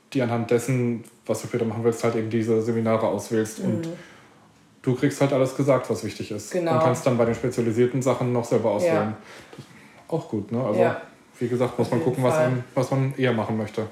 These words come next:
Speaker 2: Genau, also das wird halt bei uns auch immer wieder betont, dass man halt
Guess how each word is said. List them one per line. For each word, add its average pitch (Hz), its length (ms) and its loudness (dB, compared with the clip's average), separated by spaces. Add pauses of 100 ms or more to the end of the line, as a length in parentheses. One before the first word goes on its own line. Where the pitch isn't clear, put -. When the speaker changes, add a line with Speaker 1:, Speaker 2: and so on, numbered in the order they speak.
Speaker 2:
Genau, 160 400 -8
also 165 200 -2
das 165 320 2
wird 175 120 4
halt 143 220 6
bei - 80 0
uns 185 140 0
auch 170 100 4
immer 165 160 2
wieder 165 140 2
betont, 220 480 4
dass 185 140 2
man 160 180 -2
halt 156 240 0